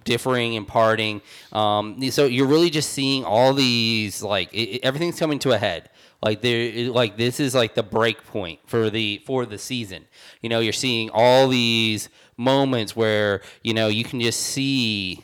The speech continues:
this is the tipping point. This is the point where the show is gonna really start to take off. Because up until this point, you know, although it's been really, really good, this has been all the, like, the setup. Like, this is everything that's getting you to,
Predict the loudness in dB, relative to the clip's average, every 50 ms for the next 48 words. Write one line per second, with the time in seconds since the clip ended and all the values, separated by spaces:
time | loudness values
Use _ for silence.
0 | _ _ -10 -8 -6 -6 -6 -8 -8 -10 -4 -4 -4 -4 -4 -8 -10 -10 -12 -12
1 | -12 -8 -8 -6 -6 -4 -2 -2 -2 -2 -2 -4 -4 -4 -4 -4 -4 -2 -2 0
2 | -2 -2 -4 -6 -8 -16 -20 -20 -16 _ -6 -4 -4 -2 0 2 2 4 4 2
3 | 2 0 -2 -6 -6 -6 -4 -2 0 2 2 2 2 0 -2 0 2 2 2 2
4 | 0 -4 -8 -10 -8 -2 -2 0 0 -2 -2 -2 0 2 4 4 2 0 -2 -6
5 | -14 -20 -20 -20 -20 _ -6 -4 -4 -2 -4 -4 -4 -2 -4 -2 -2 -2 -4 -2
6 | -4 -4 -4 -4 -6 -8 _ _ _ -2 0 2 2 4 4 6 6 6 4 2
7 | 0 -2 -2 0 0 2 2 4 4 4 2 2 0 0 0 -2 0 -2 -6 -6
8 | -2 -2 0 2 4 4 4 4 4 2 0 0 0 0 0 -2 -6 -10 -10 -6
9 | -4 -2 -2 -2 -4 -8 -12 _ _ _ _ _ _ -6 -4 -4 -2 -4 -4 -2
10 | -2 0 -2 -2 -4 -8 -14 -20 -20 -20 _ _ 2 2 4 4 2 2 2 0
11 | 0 -2 -4 -2 -2 0 0 0 0 -2 -2 -2 -2 -4 -4 -2 0 0 0 0
12 | 0 0 -2 -4